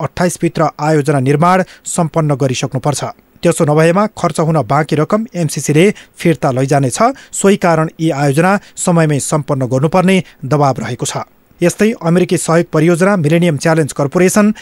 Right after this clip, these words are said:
एमसिसी कार्यान्वयनको विषयलाई लिएर सत्तारूढ दलहरू सहितको सहभागितामा बनेको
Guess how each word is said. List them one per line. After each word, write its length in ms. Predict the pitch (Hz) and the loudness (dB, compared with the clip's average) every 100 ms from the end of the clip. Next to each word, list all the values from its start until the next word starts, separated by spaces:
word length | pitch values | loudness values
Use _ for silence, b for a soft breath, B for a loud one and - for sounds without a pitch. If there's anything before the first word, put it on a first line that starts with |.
| B | B
एमसिसी 400 | 190 185 190 - 160 | -2 0 -2 -2 0
कार्यान्वयनको 480 | 160 156 160 151 | 0 2 0 -2
विषयलाई 340 | 139 139 151 143 | -4 -2 0 2
लिएर 240 | 131 180 208 - B | 2 4 2 0 B
सत्तारूढ 540 | - 185 - 185 180 131 | -6 -4 0 0 0 0
दलहरू 400 | 151 160 160 143 | 0 2 2 0
सहितको 460 | - 156 185 - | -2 0 0 -2
सहभागितामा 680 | 160 165 151 156 143 151 143 | -4 0 2 2 0 -2 -2
बनेको 380 | 123 147 180 196 | 0 0 2 2